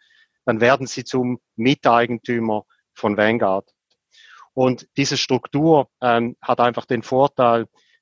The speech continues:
dass wir immer im Interesse des, äh, Investors handeln können, weil der Investor eben gleichzeitig der Eigentümer ist, äh, von Vanguard.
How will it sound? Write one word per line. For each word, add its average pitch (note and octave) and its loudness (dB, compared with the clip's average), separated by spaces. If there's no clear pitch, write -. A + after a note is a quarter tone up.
dass B2 0
wir B2+ 2
immer D3 2
im B2 0
Interesse A2 -2
des, B2 -2
äh, A2+ 2
Investors A2+ -2
handeln C#3 0
können, C#3+ -4
weil A#2 2
der B2+ 2
Investor B2 0
eben A#2 0
gleichzeitig A2+ 0
der A2+ 2
Eigentümer A#2 0
ist, - -6
äh, A2 4
von G#2 -2
Vanguard. F#2+ -2